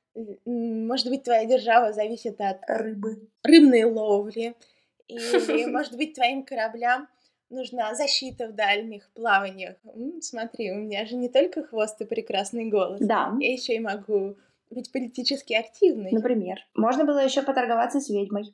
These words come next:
Speaker 2: Может быть, ей и, может быть, можно с помощью своего отца, например, э, дать ведьме что-то, что она хочет, и надавить на нее так, чтобы она изменила условия.
Speaker 1: И это тоже прекрасный вариант, да.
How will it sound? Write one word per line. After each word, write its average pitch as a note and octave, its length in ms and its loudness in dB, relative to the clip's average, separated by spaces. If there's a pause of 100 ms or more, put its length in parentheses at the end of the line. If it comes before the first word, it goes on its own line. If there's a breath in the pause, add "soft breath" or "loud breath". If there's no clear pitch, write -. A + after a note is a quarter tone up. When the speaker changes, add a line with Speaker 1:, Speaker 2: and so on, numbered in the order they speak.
(120)
Speaker 2:
Может A3 240 2
быть, C4 160 -4
ей A#3+ 400 0
и, G#3 440 -6 (180)
может A3+ 320 0
быть, A3+ 260 -6 (100)
можно A3 360 -2
с G#3 60 -10
помощью G#3+ 360 -8
своего G#3+ 340 -2
отца, C4 400 -4
например, A#3 440 -2 (600 loud breath)
э, F#3+ 720 -4 (300)
дать G#3 320 -2
ведьме G#3+ 240 0
что-то, G#3 240 -4
что - 160 -6
она G#3 120 -2
хочет, D#4 340 0
и G#3 160 0
надавить G#3 380 -6
на G#3+ 80 -2
нее G#3 180 -2
так, A#3 200 -4
чтобы G#3+ 260 -4
она G3+ 260 -4
изменила G#3 420 -6
условия. - 600 -6
Speaker 1:
И B3 120 -2
это B3 160 -4
тоже C4 300 -4
прекрасный A3+ 580 -6
вариант, G3+ 400 -10
да. G3 200 -12